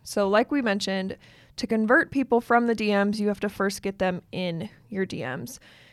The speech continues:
You have to share content that's, like, actually engaging enough that people will want to interact with you.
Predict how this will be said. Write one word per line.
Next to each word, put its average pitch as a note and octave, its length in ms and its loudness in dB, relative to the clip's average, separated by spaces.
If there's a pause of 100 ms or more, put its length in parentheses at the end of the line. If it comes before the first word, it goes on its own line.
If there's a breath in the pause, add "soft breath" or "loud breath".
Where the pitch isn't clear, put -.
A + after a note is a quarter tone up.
(100)
You A3 100 -2
have - 80 -2
to A3 100 0
share G#3 520 2
content F#3+ 640 -4
that's, F3 240 -4
like, E3+ 260 -6 (240)
actually G#3+ 500 -6
engaging C4+ 480 -2
enough F#3+ 340 -2
that - 180 -2
people G#3 400 -4
will G3+ 180 0
want F3 280 -4
to F#3+ 140 -6
interact A3 520 -2
with G3 180 -6
you. A3 320 -4